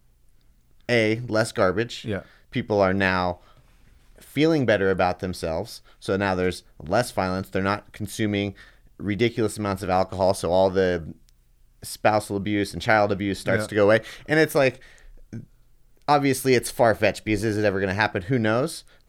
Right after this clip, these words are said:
Speaker 1: But if you think about it, what you guys are just saying, I eat meat predominantly and there's less garbage.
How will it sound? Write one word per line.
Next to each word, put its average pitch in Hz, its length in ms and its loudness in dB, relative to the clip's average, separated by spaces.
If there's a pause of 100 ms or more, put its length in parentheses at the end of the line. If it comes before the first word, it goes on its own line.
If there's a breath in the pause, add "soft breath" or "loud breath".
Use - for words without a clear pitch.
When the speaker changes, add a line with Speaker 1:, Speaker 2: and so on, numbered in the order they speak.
Speaker 1:
But 160 260 2
if 131 120 -2
you 131 140 -2
think 165 340 -4
about 113 260 2
it, 110 180 -2 (440)
what 107 220 0
you 107 80 -2
guys 107 140 2
are 104 60 -2
just 101 140 -4
saying, 87 260 -4 (300)
I 101 180 -8
eat 117 260 -8
meat 110 360 -4 (140)
predominantly 117 800 0
and 95 220 -2
there's 95 160 -2
less 95 200 0
garbage. - 420 -4